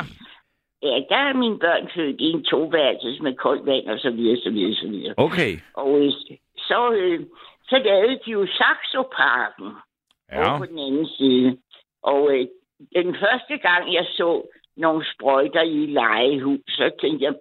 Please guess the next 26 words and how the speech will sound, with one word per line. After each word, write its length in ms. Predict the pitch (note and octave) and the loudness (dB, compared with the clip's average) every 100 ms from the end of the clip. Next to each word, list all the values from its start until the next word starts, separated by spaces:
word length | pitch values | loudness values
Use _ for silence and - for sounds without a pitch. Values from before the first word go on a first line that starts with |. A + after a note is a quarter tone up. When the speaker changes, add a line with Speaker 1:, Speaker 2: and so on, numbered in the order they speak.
| - | -2
Speaker 1:
"Park, 320 | A#2 B2+ D#3 - D3+ | 0 0 -2 -8 -10
min 380 | D#3 E3+ - | -6 -4 -6
røv, 320 | - G2+ C3 - C3+ _ D3 | -4 0 2 0 -6 _ -4
du, 200 | C#3+ - - - - | -4 -6 -20 -16 -4
lad 140 | C#3 | -2
mig 280 | C#3 C3 F3+ - - | 0 0 0 -4 -4
komme 220 | D#3+ C3 | -2 0
væk." 180 | B2 B2 - - _ - - - - | -2 -2 -8 -20 _ -20 -20 -20 -4
Og 140 | D3+ | -2
så 100 | - G3+ | 0 0
havde 260 | G#3 G#3 - | 2 0 -2
de 60 | F#3+ | -16
bygget 400 | E3+ F#3+ G#3 G#3 | -12 -8 -4 2
noget, 420 | E3+ D3+ E3+ F3+ - _ _ _ - | 6 6 6 2 -6 _ _ _ -2
der 100 | E3 | 2
hed 140 | E3 E3 | 2 2
Blåkildegård 1000 | D#3+ D3+ D3+ C#3+ C#3+ C3+ D3 G3 G3+ G#3+ | 2 2 0 -4 -4 0 2 2 2 0
i 120 | F3+ | 2
Høje 300 | C#3 C3 B2+ - | 4 4 2 -2
Tostrup. 580 | A#3 - - - C3 C3+ - _ _ _ - | 0 0 -2 -2 -2 -2 -6 _ _ _ -4
Speaker 2:
Ja. 160 | F#2+ B2 | 0 0
Speaker 1:
Og 60 | F#3+ | 0
det 80 | |
var 180 | G3 F3 C3 | -2 -2 0
rækkehuse. 1000 | C3 F3 G#3 F3+ E3 D#3 C#3 B2+ C3+ B2+ _ _ _ _ _ _ _ _ _ A#2 | -2 -2 -4 -2 -2 0 2 4 2 2 _ _ _ _ _ _ _ _ _ -2
Øh, 220 | A#2+ | 0